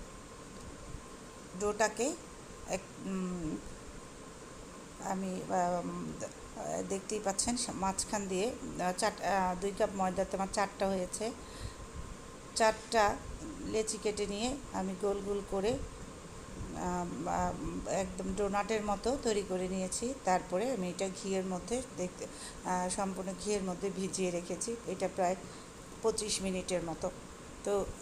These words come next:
এটা, উম, ভিজিয়ে রাখার পরে পঁচিশ মিনিট পরে আমি আবার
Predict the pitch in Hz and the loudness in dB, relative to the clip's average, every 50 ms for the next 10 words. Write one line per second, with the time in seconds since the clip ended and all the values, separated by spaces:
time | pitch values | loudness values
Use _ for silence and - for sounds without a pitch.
0 | - - - - - 170 208 196 - 240 233 214 - - - - 185 190 208 208 | -10 -12 -12 -8 -4 -4 -2 2 6 6 6 6 4 0 -6 -6 -4 -2 -2 -2
1 | 202 196 190 185 190 156 185 196 202 220 214 185 226 233 220 214 208 208 - 233 | -2 -2 0 0 0 -2 -2 0 -2 -2 0 4 6 8 8 8 6 6 6 2
2 | 220 220 - 202 185 208 220 - 202 190 - 214 208 - - 196 202 190 185 202 | 2 2 4 4 4 4 2 0 -2 0 0 0 2 0 0 0 0 0 0 0
3 | 208 - - - - - - - - - - - - - - - - - - 208 | 0 -2 -4 -6 -8 -10 -10 -10 -10 -10 -10 -10 -12 -12 -12 -12 -6 2 6 6
4 | 208 196 190 190 185 180 175 185 190 202 190 160 196 208 | 8 8 8 6 4 4 4 2 2 2 2 2 2 2